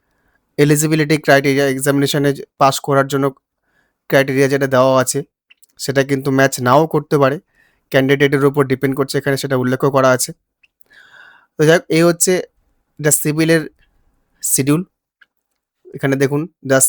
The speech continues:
scheme and syllabus for the post of sub-assistant engineer civil, method of recruitment syllabus, mode of examination" এখানে দেওয়া আছে। এখানে কিন্তু সিলেবাসটা আপনাদের দেওয়া আছে যে "Question will be set based on the course content of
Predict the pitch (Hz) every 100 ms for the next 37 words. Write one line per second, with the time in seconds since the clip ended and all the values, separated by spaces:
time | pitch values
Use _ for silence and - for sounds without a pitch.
0 | - _ _ - - - 165 160 - _
1 | _ 143 143 - 151 147 151 139 147 139
2 | 147 139 139 156 139 - 135 135 - 143
3 | 139 143 - 127 139 165 _ _ _ -
4 | 131 147 139 135 131 139 135 - 127 135
5 | - _ _ _ _ - 139 143 139 139
6 | 131 147 139 147 147 135 135 139 135 147
7 | 156 _ _ _ _ _ 170 196 170 151
8 | 185 - 143 135 131 139 139 147 151 120
9 | 110 - 104 _ _ _ _ _ _ 131
10 | 135 165 - _ _ - _ _ 151 -
11 | 160 147 139 185 285 - - 147 143 139
12 | 143 - - 131 135 131 165 - _ _
13 | _ 143 143 - - 139 135 147 139 -